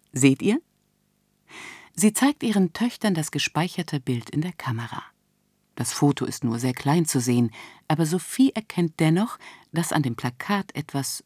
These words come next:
ungewöhnlich ist. "Ja, da hat jemand groß verschoben drüber geschrieben", sagt die Mutter. "Aber wieso? Und stimmt das überhaupt? Das Wetter ist doch viel zu schön. Schaut euch den Himmel an",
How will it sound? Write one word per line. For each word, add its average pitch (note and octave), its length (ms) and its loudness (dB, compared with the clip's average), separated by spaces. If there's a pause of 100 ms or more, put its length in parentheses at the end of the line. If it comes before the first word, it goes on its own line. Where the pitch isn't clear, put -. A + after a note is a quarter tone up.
ungewöhnlich A#2+ 680 0
ist. - 300 -14 (760)
"Ja, A#2+ 340 -2 (580)
da A#2+ 220 -4
hat - 180 4
jemand G3+ 340 0
groß D3+ 480 2
verschoben E3 760 4
drüber B2+ 340 2
geschrieben", A#2 520 0 (520)
sagt A#2+ 320 -4
die B2+ 60 4
Mutter. B2+ 320 2 (920)
"Aber G3+ 200 4
wieso? G3+ 520 4 (580)
Und E3+ 160 6
stimmt D#3 280 4
das A3+ 140 4
überhaupt? A3 540 2 (340)
Das - 220 0
Wetter G#3+ 260 0
ist - 160 -4
doch B3+ 120 2
viel - 260 4
zu - 160 2
schön. D4 580 4
Schaut C#4 280 2
euch A#3+ 100 2
den A3 160 6
Himmel D4 260 8
an", D3+ 320 4